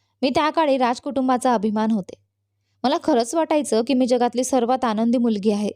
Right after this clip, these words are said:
माझी आई आणि वैशाली काकू यांचं एकदम छान जमत होतं.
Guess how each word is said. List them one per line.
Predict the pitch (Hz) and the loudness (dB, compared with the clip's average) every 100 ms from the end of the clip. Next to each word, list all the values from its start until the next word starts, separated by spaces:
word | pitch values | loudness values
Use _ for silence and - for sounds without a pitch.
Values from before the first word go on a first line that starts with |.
| _ _ _ _ _ - | _ _ _ _ _ -2
माझी | 233 226 269 | 0 2 2
आई | 196 240 | 2 0
आणि | 247 247 | 0 0
वैशाली | 233 226 226 233 | 0 0 0 0
काकू | 226 240 | -2 -2
यांचं | 233 220 240 | -2 0 -2
एकदम | 190 233 240 | 0 -2 -2
छान | 254 214 220 | 0 0 2
जमत | 233 208 208 | 0 0 -2
होतं. | 190 | -6